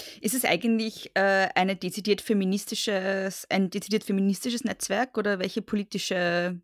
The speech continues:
ja, inwiefern, oder w-, wie versteht ihr euch als politisch?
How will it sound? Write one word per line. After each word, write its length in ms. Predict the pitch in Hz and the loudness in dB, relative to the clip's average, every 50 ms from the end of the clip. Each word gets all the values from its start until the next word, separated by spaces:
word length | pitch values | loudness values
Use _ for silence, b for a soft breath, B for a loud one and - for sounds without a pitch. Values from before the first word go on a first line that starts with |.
| _ - | _ -8
ja, 260 | - 165 165 151 - - 185 | -2 2 2 2 2 -2 -8
inwiefern, 840 | 180 - - 208 208 214 208 - 196 147 160 175 180 185 180 180 - | -10 -2 4 4 6 6 4 4 6 6 6 6 4 0 -4 -6 -6
oder 220 | - - 175 180 165 - | -4 -4 -4 -4 -4 -6
w-, 300 | 123 127 - - 175 185 _ | -6 -6 -6 -8 -10 -10 _
wie 220 | - 202 214 220 196 | 0 2 2 2 2
versteht 340 | - 202 - - 165 165 202 | 0 -2 0 0 2 2 2
ihr 100 | 175 131 | 2 2
euch 220 | 143 160 170 - | 2 0 0 -2
als 140 | - 165 - | -4 -6 -4
politisch? 720 | - - 185 170 165 - - - - - - - - - | -4 -2 -2 -2 -4 -6 -8 -8 -6 -4 -4 -6 -6 -12